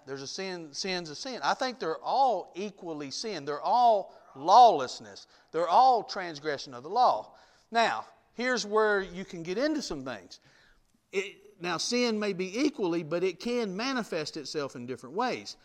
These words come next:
If, if I lie, there's consequences, right? Are they the same consequences if I was to murder somebody? Are there, is that, is that different consequences? <laughs>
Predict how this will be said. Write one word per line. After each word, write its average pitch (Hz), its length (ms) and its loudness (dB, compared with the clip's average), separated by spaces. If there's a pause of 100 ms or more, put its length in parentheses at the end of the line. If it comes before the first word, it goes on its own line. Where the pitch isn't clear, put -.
(340)
If, 202 580 6 (560)
if 175 220 -4
I 254 160 8
lie, 190 760 2 (960)
there's 202 180 -2
consequences, 165 1000 -6 (400)
right? 185 340 -2 (1500)
Are 151 120 -4
they 196 120 2
the 180 100 0
same 202 240 -2
consequences 185 800 -8
if 143 180 -10
I 170 180 2
was 143 180 -8
to 135 100 -16
murder 185 320 -6
somebody? 220 460 -10 (2250)
Are 123 100 -8
there, 131 240 -8
is 120 220 -12
that, 139 200 -4
is 127 140 -10
that 147 180 -2
different 151 280 -8
consequences? 190 840 -8
<laughs> - 60 -20